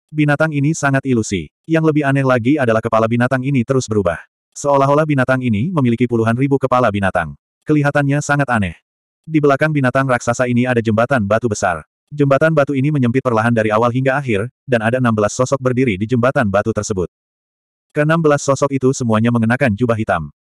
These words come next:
Seluruh wajah mereka ditutupi topi hitam. Mustahil untuk melihat wajah asli mereka. Zuawan menemukan bahwa kekuatan enam belas sosok ini berkisar dari tahap awal alam Xuanzun hingga puncak alam Master Surgawi. Setiap orang berada di alam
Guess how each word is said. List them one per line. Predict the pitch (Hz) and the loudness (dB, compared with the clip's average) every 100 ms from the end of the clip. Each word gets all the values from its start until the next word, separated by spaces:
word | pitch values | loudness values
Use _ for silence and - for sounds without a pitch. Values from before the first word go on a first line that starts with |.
| _ | _
Seluruh | - 143 147 170 | -2 2 4 4
wajah | 139 127 147 | 2 2 0
mereka | 131 120 131 | 0 0 0
ditutupi | 120 117 131 127 | 0 0 2 2
topi | 135 135 | 2 0
hitam. | 113 104 87 76 _ _ - | -2 -2 -2 -4 _ _ -6
Mustahil | 151 - 139 170 | -4 0 0 0
untuk | 151 147 | 0 -2
melihat | 135 120 120 | 0 0 0
wajah | 120 113 120 | 0 0 -2
asli | 123 - 139 | -2 -2 -2
mereka. | 104 92 87 73 _ _ _ _ _ _ _ _ | 0 -2 -4 -6 _ _ _ _ _ _ _ _
Zuawan | - 147 147 180 | -2 2 2 2
menemukan | 156 131 135 131 | 0 0 0 2
bahwa | 120 123 | 2 0
kekuatan | 123 120 127 | 0 0 0
enam | 127 123 | 0 0
belas | 117 113 | 0 -2
sosok | - 123 131 | -2 -2 -2
ini | 127 127 | 0 0
berkisar | 135 120 123 | 0 -2 -2
dari | 117 107 | 0 0
tahap | 107 117 | 0 -2
awal | 123 123 120 | 0 0 2
alam | 113 113 | 0 0
Xuanzun | 135 123 120 98 | 0 -2 0 -2
hingga | 98 135 139 | -2 0 2
puncak | 139 127 123 | 2 0 0
alam | 117 127 | 0 0
Master | 117 117 - | 0 0 -2
Surgawi. | 117 110 98 85 80 - _ _ _ _ _ | -2 -2 0 -2 -4 -14 _ _ _ _ _
Setiap | - 147 151 156 | -6 2 2 4
orang | 139 | 0
berada | 143 127 117 123 | 2 2 2 2
di | |
alam | 123 127 | 2 2